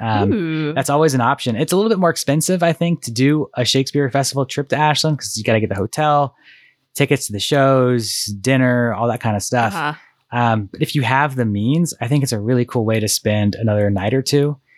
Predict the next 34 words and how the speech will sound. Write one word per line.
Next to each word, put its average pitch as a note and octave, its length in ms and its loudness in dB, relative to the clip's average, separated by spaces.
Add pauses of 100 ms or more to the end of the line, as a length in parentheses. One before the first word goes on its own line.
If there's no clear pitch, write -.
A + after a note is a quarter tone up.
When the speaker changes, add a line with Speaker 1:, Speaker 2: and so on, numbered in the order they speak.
(300)
Speaker 1:
Um, G#2 320 0
go G#2 120 -2
see A2+ 160 2
a - 20 -2
couple A#2 240 -2
shows, A2 680 0
hang A#2 200 0
out A2 180 0
down A2 280 0
there. G#2 400 0 (500)
Um, G2+ 300 0
it's B2+ 140 -2
a C#3 40 2
good B2+ 240 0
balance A#2 480 0
to G#2+ 100 -2
sort A2 220 0
of G2+ 100 -2
the G2+ 80 0
more G2+ 260 2
rugged F#2+ 400 0
adventure, F#2 720 0 (520)
um, F2+ 200 -2
stuff. - 560 -2 (180)
Uh, F#2 140 -4
have G#2 180 0
a G2 40 0
nice G2 300 2
sort G2 160 0
of F#2 320 -4 (480)
bougie A2 280 0
evening G2+ 500 0
in G2 340 0
Ashland. F#2+ 540 2